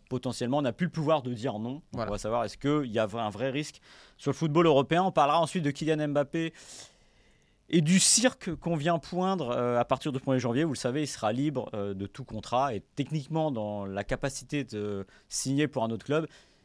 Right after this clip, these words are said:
Speaker 1: Est-ce qu'on est parti pour six mois de cirque ? Et surtout, est-ce que cette fois,
Speaker 2: C'est la
Speaker 1: Mbappé
Speaker 2: bonne.
Speaker 1: va partir ou est-ce qu'il va rester au Paris Saint-Germain une année de plus ?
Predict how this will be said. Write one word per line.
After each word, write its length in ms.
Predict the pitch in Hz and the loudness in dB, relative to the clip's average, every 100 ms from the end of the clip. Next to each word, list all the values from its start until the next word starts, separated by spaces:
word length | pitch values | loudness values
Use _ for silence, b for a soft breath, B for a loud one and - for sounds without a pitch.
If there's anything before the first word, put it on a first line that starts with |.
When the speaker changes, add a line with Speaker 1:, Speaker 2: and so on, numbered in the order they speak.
| b | b
Speaker 1:
Est-ce 140 | 120 - | -8 -2
qu'on 180 | 165 156 | 2 2
est 80 | |
parti 420 | - 143 123 - 165 | 2 0 0 -6 -6
pour 240 | 143 120 | -4 -6
six 220 | - 143 | -4 -2
mois 180 | 143 143 | 0 -2
de 40 | |
cirque ? 280 | - 165 196 | -2 0 0
Et 120 | - 139 | 0 -4
surtout, 480 | - 113 170 202 - _ | -4 -2 -2 -2 -6 _
est-ce 220 | 123 - | -4 -4
que 220 | - 165 170 | -2 -2 -4
cette 280 | - 120 | -8 -10
fois, 360 | - 127 131 151 _ _ _ _ | -6 -4 -4 -4 _ _ _ _
Speaker 2:
C'est 160 | - 117 | -6 -2
la 60 | 127 | 0
Speaker 1:
Mbappé 140 | 143 | 2
Speaker 2:
bonne. 80 | 123 | 2
Speaker 1:
va 100 | 110 | 0
partir 400 | 107 95 131 143 117 | -2 -6 -4 -4 -6
ou 80 | |
est-ce 160 | 107 - | -6 -6
qu'il 280 | - 170 127 | -4 -4 -2
va 140 | 98 | -4
rester 220 | 104 - | -4 -4
au 60 | 127 | -6
Paris 180 | - - | -8 -10
Saint-Germain 360 | 104 92 110 131 B B _ | -8 -4 -4 -4 B B _
une 280 | 104 113 139 | -4 0 2
année 180 | 139 117 | 2 -2
de 60 | - | -4
plus ? 280 | 101 - | -14 -14